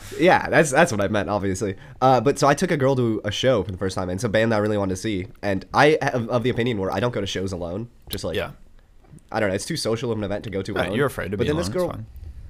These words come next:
Speaker 1: yeah, I mean, that's, that's that too. But then this, this girl wanted to, like, dance and stuff and, like, not pay attention to the music. And I was like, "No, no, you don't understand. I paid for these tickets. I'm gonna f-, watch the show.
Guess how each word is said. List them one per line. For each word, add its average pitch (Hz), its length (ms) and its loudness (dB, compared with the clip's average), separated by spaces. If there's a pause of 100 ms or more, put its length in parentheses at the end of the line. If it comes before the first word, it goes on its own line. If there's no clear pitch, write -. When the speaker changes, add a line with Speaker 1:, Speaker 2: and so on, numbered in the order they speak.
(340)
Speaker 1:
yeah, 151 180 4
I 98 60 0
mean, 107 80 0
that's, 113 180 -2
that's 107 220 -4
that 101 320 -6
too. 101 180 -6
But 107 120 -8
then 127 120 -2
this, 131 240 -4
this - 260 -16
girl 151 160 -2
wanted 131 100 -2
to, 120 60 -4
like, 101 240 -6
dance 107 380 -4 (120)
and 131 120 -6
stuff 156 220 -2
and, 110 100 -6
like, 92 120 -2
not 101 180 -2
pay 123 100 0
attention 117 280 -2
to - 20 -6
the 95 60 -2
music. 110 220 -4
And 110 60 -2
I - 20 -2
was 98 100 -4
like, 92 140 -4
"No, 117 100 2
no, 107 60 0
you 92 140 -2
don't 139 60 2
understand. 101 440 -4 (120)
I 113 80 0
paid 131 180 0
for 127 60 -2
these 98 140 -4
tickets. 104 460 -4 (400)
I'm 135 120 0
gonna 202 100 2
f-, - 120 -10 (600)
watch 101 440 -4
the 98 80 -8
show. 90 360 -4